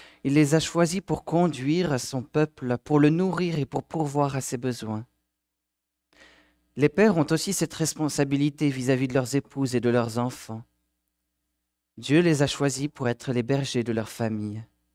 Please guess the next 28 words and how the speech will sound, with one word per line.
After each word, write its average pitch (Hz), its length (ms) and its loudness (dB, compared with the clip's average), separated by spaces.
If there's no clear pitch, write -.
Les 123 80 -2
pasteurs 165 460 2
et 160 60 4
les 139 100 6
pères 170 320 2
ont 139 80 4
tous 180 320 -4
de 135 120 4
grandes 131 480 2
qualités, 107 680 -6
mais 131 120 0
ils 143 220 0
ont 143 160 -2
aussi 156 260 -4
des 131 120 0
défauts. 117 460 -4
Nous 143 80 0
sommes 165 220 4
parfois 170 260 2
tellement 185 280 4
agacés 151 400 4
par 147 200 2
leurs 139 160 2
limites 143 500 4
et 135 60 4
par 135 200 0
leurs 127 220 2
imperfections 143 800 -2